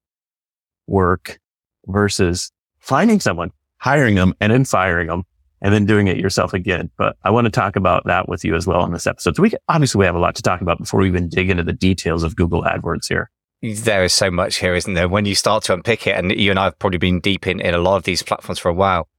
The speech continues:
Speaker 2: What, one thing I want to say in response to what you were just saying, the, the idea of starting with blogging and then moving to paid advertising makes a lot of sense outside of the Amazon sort of ecosphere, if you like.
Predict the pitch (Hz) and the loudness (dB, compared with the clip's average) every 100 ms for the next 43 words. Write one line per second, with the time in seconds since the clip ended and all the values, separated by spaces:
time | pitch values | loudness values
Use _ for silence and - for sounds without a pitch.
0 | _ - 127 120 143 165 147 123 110 - | _ -6 -4 0 0 2 2 2 0 0
1 | 120 104 101 - 98 98 - - - 107 | 2 2 0 -2 -4 -4 -4 -6 -4 -6
2 | 95 92 - 107 95 82 - _ _ _ | -4 -4 -2 0 0 -2 -6 _ _ _
3 | _ - 104 107 110 113 135 110 - 113 | _ -4 -2 2 2 2 0 0 0 2
4 | 113 - 98 87 113 110 107 92 - 95 | 2 0 -4 -2 0 0 0 -2 0 -2
5 | 92 101 101 101 - - 92 90 87 - | 0 0 0 -4 -6 -6 0 0 0 -6
6 | _ _ _ - 98 92 98 85 87 98 | _ _ _ -4 -4 -2 -2 -2 -2 -2
7 | - 101 87 95 - 90 90 87 - 90 | 0 -2 0 -2 -2 -2 -2 -4 -4 -4
8 | - - 87 80 76 87 82 82 82 78 | -2 0 0 -2 0 0 0 -2 -4 -4
9 | 85 76 - 90 - - - 85 - 82 | -4 -4 -4 -4 -2 -4 0 2 2 0
10 | 80 78 - | 0 0 -2